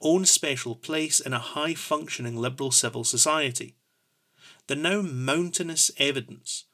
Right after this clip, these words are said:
that Scotland's political and civic sphere is grossly dysfunctional,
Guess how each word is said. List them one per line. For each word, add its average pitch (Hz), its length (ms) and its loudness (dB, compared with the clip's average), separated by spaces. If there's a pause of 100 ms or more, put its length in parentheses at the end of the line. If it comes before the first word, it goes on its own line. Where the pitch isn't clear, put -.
(140)
that 127 160 0
Scotland's 127 580 4
political 135 680 -2
and 113 160 -4
civic 180 380 2
sphere 139 420 2 (320)
is 117 140 0
grossly 143 680 2
dysfunctional, 127 680 -2